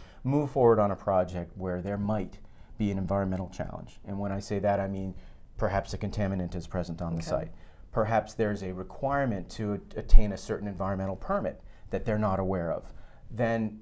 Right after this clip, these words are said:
Speaker 1: if they go forward with those plans, they risk a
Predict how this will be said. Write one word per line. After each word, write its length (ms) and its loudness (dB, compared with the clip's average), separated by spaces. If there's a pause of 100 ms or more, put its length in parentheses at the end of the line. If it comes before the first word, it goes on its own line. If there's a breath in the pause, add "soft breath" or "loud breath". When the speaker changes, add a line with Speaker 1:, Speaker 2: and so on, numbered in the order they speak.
(100)
Speaker 1:
if 140 -4
they 100 2
go 220 2
forward 380 0
with 140 -4
those 200 -4
plans, 580 -10 (560 soft breath)
they 220 0
risk 440 -2 (360)
a 400 -2